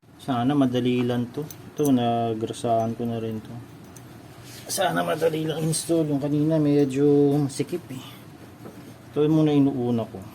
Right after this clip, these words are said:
Mas maganda yung may jack dito para kung kailangan nyo itaas. Tapos, meron din tong konting silicone grease. Yeah. Ah, mukhang mas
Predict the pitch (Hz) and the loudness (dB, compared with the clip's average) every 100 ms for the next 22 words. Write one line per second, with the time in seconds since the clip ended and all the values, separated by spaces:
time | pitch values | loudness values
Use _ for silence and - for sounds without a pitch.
0 | - - - - 147 151 147 151 143 127 | -18 -16 -16 -4 2 4 6 6 6 4
1 | 107 117 - 113 110 117 107 107 104 104 | 2 -2 -2 -4 -4 -6 -4 -4 -4 -8
2 | 120 - - - - - 113 120 117 113 | -12 -18 -20 -20 -14 -8 -2 0 2 2
3 | 113 120 - - 104 - - - - - | 0 -4 -6 -8 -10 -12 -18 -6 0 0
4 | - - - - - - - - - - | 0 -14 -20 -20 -20 -18 -16 -16 -18 -12
5 | 151 139 143 - - - 170 196 208 190 | -8 -6 -6 -6 -10 -8 -4 -2 0 -2
6 | 180 180 160 147 147 143 139 135 127 120 | -4 -4 0 4 4 4 2 0 -2 -4
7 | 123 120 113 110 107 - - - - - | -2 -2 -2 -2 -4 -10 -16 -18 -18 -18
8 | - - - - - - - - - - | -18 -18 -18 -18 -18 -16 -16 -16 -16 -16
9 | - 151 127 - - - - - - - | -12 -8 -8 -10 -16 -18 -16 -16 -14 -16
10 | - - - - - - - - - - | -16 -12 -12 2 4 4 -2 -8 -8 -4
11 | 135 139 123 131 | -4 0 4 4